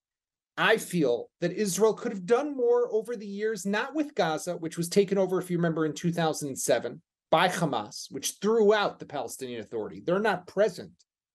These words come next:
in the Gaza Strip. But we could do more with the Palestinian Authority in the West Bank. But the reason that this happened on Saturday was not because of there's no s-, two-state solution. The reason this happened on Saturday was because there is a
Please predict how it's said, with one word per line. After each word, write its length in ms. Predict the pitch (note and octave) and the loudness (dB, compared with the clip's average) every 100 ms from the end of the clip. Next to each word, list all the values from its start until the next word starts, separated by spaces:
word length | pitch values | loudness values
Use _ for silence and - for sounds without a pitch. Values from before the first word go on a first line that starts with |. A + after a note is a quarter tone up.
| _ | _
in 160 | G3 G#3+ | 0 2
the 60 | F3+ | 2
Gaza 340 | B2 G#2+ E2 | 0 -2 -10
Strip. 300 | - - - _ _ _ _ _ _ _ _ _ | -18 -18 -20 _ _ _ _ _ _ _ _ _
But 80 | F3 | 2
we 100 | G3 | 2
could 140 | F3+ F#3 | 2 4
do 80 | |
more 200 | C4+ B3 | 6 4
with 100 | A#3+ | 2
the 60 | - | -2
Palestinian 340 | A3+ A3 A#3+ | -4 -4 -6
Authority 280 | A3+ A3+ A3 | -2 0 0
in 60 | G#3+ | -4
the 60 | |
West 240 | G#3 F3+ - | -4 -4 -8
Bank. 200 | D#3+ F#2+ _ _ _ _ _ _ _ _ | -12 -14 _ _ _ _ _ _ _ _
But 120 | F#3 | -6
the 100 | A#3 | -4
reason 460 | F#3 A3+ A#4 F#4 G4 | 0 2 2 2 2
that 180 | B3+ B3+ | 2 0
this 180 | C4 F3+ | -4 -2
happened 420 | G#3 C4 C4 G3 | -4 -2 -2 0
on 120 | F3 | 0
Saturday 720 | E3+ F3+ E3+ A3 C#4 D#4 D4 - _ - | 2 2 2 2 0 -2 -4 -12 _ -6
was 140 | G#3 | -2
not 260 | B3+ F4+ F#4 | 2 2 2
because 840 | F#4+ - - A3+ G#3+ G3+ F3 - - | -2 -2 2 4 4 2 -2 -6 -4
of 200 | F3 - | -2 0
there's 260 | E3+ E3 | 0 0
no 180 | E3 F#3 | 2 2
s-, 140 | F3+ | 0
two-state 560 | - F#3 E3+ - D#3 D3 | -6 -6 -6 -2 -2 -2
solution. 540 | - A2+ G#2+ - F2+ _ _ _ _ - | -8 -10 -10 -12 -16 _ _ _ _ -2
The 60 | E3+ | 4
reason 420 | C4 D4+ D#4 B3 | 4 4 2 0
this 180 | G#3 G#3 | -2 0
happened 340 | G3+ G3+ F3+ | 0 0 -2
on 80 | D#3 | -2
Saturday 720 | - F3 D#3+ E3 D#3+ D#3 C#3+ - | 0 4 4 4 2 0 -2 -4
was 160 | D3 | -4
because 380 | C#3+ C#3+ D3 - | -4 -4 -2 0
there 240 | D3+ F3 F#3+ | 2 4 4
is 260 | D3+ - C#3+ | 0 -2 0
a 260 | C3 B2 | 0 -2